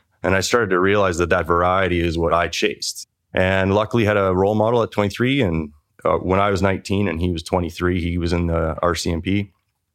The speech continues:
He kinda guided me along and showed me the process, taught me how to work out, get fit, get bigger, you know, ready for that job. And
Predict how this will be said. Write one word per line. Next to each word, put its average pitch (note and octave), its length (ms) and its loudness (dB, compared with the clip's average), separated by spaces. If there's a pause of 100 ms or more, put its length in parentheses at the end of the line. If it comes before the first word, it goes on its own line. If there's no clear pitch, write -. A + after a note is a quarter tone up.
(100)
He F2 100 -6
kinda F#2+ 240 0
guided F2+ 300 0
me F2 80 2
along G2 360 2
and E2+ 300 -2
showed G2+ 260 0
me G2+ 60 2
the E2+ 80 -4
process, G#2+ 520 0
taught G#2 220 0
me G#2 60 0
how G2+ 80 2
to G2 80 0
work G2 240 0
out, G#2+ 280 2 (140)
get F2 180 0
fit, G#2+ 320 -2
get F#2 200 -2
bigger, G2 300 2
you F#2+ 60 2
know, F#2+ 120 2
ready F#2 260 2
for F2+ 160 -2
that F2 220 0
job. F#2 400 0
And E2+ 320 -2